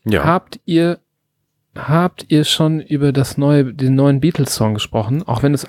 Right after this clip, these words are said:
Speaker 2: off-topic und nicht mit Vinyl zu tun hat, ist es doch irgendwie sehr krasses Musikthema, finde ich.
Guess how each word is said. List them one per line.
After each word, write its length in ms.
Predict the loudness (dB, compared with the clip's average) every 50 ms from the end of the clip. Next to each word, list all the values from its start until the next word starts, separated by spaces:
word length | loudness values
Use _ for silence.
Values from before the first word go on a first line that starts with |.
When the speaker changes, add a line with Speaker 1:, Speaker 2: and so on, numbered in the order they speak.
| -2
Speaker 2:
off-topic 560 | -2 -2 -2 0 -2 -2 0 0 0 0 2
und 100 | 2 4 4
nicht 160 | 2 2 0
mit 140 | 0 0 2
Vinyl 280 | 2 4 4 4 2 2
zu 120 | 0 -6
tun 260 | -6 -4 -2 0 2
hat, 120 | 2 0 0
ist 160 | -4 -6 -6
es 100 | -6 -6 -2
doch 180 | -2 -2 -2 0
irgendwie 380 | -2 0 0 0 2 2 0 0
sehr 200 | 2 2 2 2
krasses 440 | 0 -2 -2 -2 0 0 -2 0 2
Musikthema, 640 | 2 2 2 0 -2 -2 -4 -2 -2 -2 -2 -4
finde 280 | -4 -4 -4 -2 -2 -2
ich. 220 | -4 -6 -12 -20